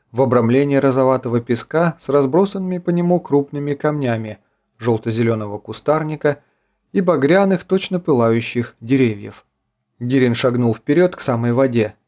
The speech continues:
В тот же миг голубое пламя ослепило и смяло его. Молния.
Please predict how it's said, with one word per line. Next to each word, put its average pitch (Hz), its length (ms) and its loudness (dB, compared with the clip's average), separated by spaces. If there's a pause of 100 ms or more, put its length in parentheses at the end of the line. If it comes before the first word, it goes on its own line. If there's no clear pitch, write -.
(380)
В - 100 -20
тот 180 200 2
же 185 140 0
миг 190 180 2
голубое 160 500 4
пламя 170 440 2
ослепило 185 640 0
и 170 200 -6
смяло 170 460 0
его. 113 420 2 (580)
Молния. 107 720 -8